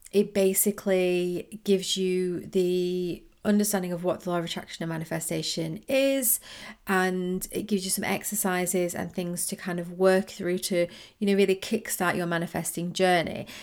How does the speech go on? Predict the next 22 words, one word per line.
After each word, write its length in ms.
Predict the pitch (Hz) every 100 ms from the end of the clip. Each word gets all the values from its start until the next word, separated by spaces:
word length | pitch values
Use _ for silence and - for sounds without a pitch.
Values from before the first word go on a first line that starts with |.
| -
This 220 | 247 247
is 100 | 285
great 220 | 285 262
for 80 | 247
anyone 280 | 233 226 220
that 200 | 208 -
doesn't 580 | 214 208 214 208 - - - - -
know 300 | 196 202 196
anything 400 | 190 190 233 233
about 200 | 233 220
the 80 | 220
law 140 | 214
of 80 | 220
attraction, 640 | 220 220 - - 247 240 - - -
but 100 | 220
it's 140 | 214 -
also 420 | 220 220 220 269
great 240 | 262 233
for 120 | - 214
those 220 | 208 202
people 340 | 208 208 196
who 380 | 170 196 185 185